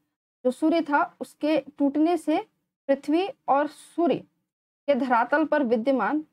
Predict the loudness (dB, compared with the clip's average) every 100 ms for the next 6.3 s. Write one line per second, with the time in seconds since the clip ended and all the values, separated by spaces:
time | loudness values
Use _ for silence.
0 | -4 -2 0 0 0 0 -2 -2 _ _
1 | _ _ 0 2 2 2 0 2 0 -2
2 | -4 0 0 0 -2 -2 _ _ _ _
3 | -8 -8 -2 -2 -2 _ -6 -4 -6 -2
4 | -2 0 0 0 -4 -2 0 0 0 0
5 | 0 -4 -4 _ _ _ _ -10 -4 -2
6 | -2 -8